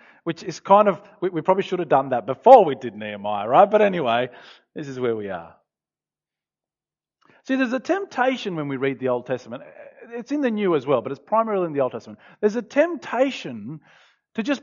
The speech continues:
pick one of the characters in the story and read ourselves into it. To just go, "Well, I'm, I'm gonna learn whatever lesson it is that they do. I,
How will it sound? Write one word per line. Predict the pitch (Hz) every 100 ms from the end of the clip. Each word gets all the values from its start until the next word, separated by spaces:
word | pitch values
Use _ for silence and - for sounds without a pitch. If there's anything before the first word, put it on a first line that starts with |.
| _
pick | - 302 302
one | 214 226
of |
the | 190
characters | 185 - 220 202 - 127
in | 135
the | 123
story | - - 165 107 87 _ _ _ _
and | 190 202
read | 233 262
ourselves | 247 226 233 226 185
into | 254 175 110
it. | - _ _ _ _ _ _ _ _ _
To | -
just | 220 269
go, | 269 247
"Well, | 220 214
I'm, | 220 220
I'm | 170 190
gonna | 175
learn | 135 123 139 143
whatever | 123 139 131
lesson | 127 143 147 123
it | 120
is | 131
that | 175
they | 180 262
do. | 202 147
I, | 156